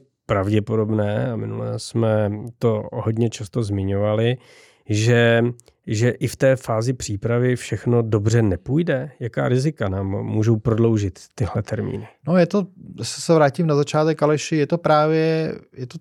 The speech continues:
Speaker 2: máme to ve svých jako rukách, jo? Když
Speaker 1: Mhm.
Speaker 2: si prostě vybereme pozemek, který bude připravený, to znamená, když my prostě, když mám, myslím, že je klient a řekne, „Já opravdu spěchám, protože se potřebuji třeba tady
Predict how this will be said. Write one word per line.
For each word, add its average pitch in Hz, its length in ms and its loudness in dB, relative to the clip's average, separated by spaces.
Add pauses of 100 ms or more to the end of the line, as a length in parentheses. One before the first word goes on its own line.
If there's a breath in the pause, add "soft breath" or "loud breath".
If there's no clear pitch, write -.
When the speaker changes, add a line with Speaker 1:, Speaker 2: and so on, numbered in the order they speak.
Speaker 2:
máme 139 280 2
to 185 100 4
ve 175 100 6
svých - 220 -6
jako 170 200 2
rukách, 110 460 2
jo? 113 160 -2
Když 107 160 0
Speaker 1:
Mhm. 120 80 -2
Speaker 2:
si 190 180 0
prostě 175 380 -4
vybereme 165 400 2
pozemek, 151 520 -2
který 147 260 0
bude 156 280 2
připravený, 104 800 -4
to 143 100 -6
znamená, 123 180 -2
když 120 140 -8
my 160 120 -2
prostě, 156 480 -2
když - 240 -6
mám, 147 300 -2
myslím, 135 200 -8
že 170 120 -2
je 147 40 2
klient 127 380 2
a 143 40 -2
řekne, 139 260 -2
„Já 135 80 4
opravdu 139 240 2
spěchám, 120 500 -4
protože 123 260 -8
se - 80 -8
potřebuji 123 380 -6
třeba 120 280 0
tady 110 320 -6